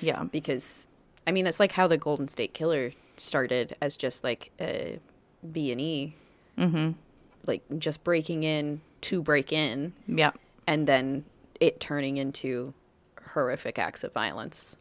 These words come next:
Speaker 1: Yeah.
Speaker 2: So.
Speaker 1: The task force worked tirelessly to track down the killer, but it seemed that he had vanished without a trace. Gran-, and we say he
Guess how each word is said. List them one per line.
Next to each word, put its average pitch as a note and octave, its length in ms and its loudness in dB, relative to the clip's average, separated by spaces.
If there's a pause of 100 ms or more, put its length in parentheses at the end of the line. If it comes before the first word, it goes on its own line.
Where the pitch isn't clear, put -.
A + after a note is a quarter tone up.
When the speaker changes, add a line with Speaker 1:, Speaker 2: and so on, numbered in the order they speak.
Speaker 1:
Yeah. E3 140 -2 (440)
Speaker 2:
So. - 300 -6 (480)
Speaker 1:
The G#3+ 80 2
task - 480 8
force D4 400 8 (220)
worked G3 480 6
tirelessly F3 800 6
to - 140 -6
track G3 340 4
down F3 220 6
the E3 60 0
killer, D3+ 540 4
but E3 140 6
it E3 100 6
seemed A#3 440 8
that G#3+ 200 4
he F#3+ 140 2
had D#3+ 160 2
vanished D3+ 560 4
without C#3+ 400 0
a C#3+ 40 -2
trace. - 680 2 (1300)
Gran-, D#3+ 260 2 (100)
and D3+ 260 -2 (100)
we F#3 140 2
say A#3+ 240 10
he F#3+ 460 8